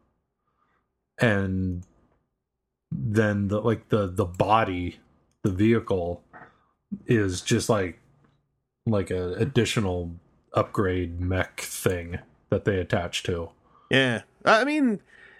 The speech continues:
Speaker 2: that falls into the realm also of you could just say that's what's happening.
Speaker 1: Yeah.
Speaker 2: And I think, like, you know, the Japanese version of this, they're, they're going very much, um,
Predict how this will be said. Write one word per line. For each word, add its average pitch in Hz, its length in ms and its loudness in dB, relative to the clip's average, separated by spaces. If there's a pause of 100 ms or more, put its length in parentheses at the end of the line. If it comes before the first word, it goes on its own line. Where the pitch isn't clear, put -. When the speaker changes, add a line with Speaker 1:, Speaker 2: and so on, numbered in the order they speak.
(160)
Speaker 2:
that 220 200 6
falls 240 280 4
into 196 180 0
the 180 140 2
realm 151 320 4
also 135 380 2
of 120 340 0
you 120 200 0
could 123 140 -2
just 110 280 0
say 120 160 2
that's 107 260 0
what's 107 140 -4
happening. 98 480 -2 (560)
Speaker 1:
Yeah. 87 220 -2 (180)
Speaker 2:
And 113 220 0
I 143 100 2
think, 208 200 0
like, 160 160 0
you 165 60 0
know, 135 100 4
the 131 80 2
Japanese 131 480 2
version 123 280 0
of 107 120 -2
this, 110 280 0
they're, 117 260 0
they're 113 220 -2
going 113 360 -2
very 110 200 0
much, 110 420 -2
um, 98 520 -2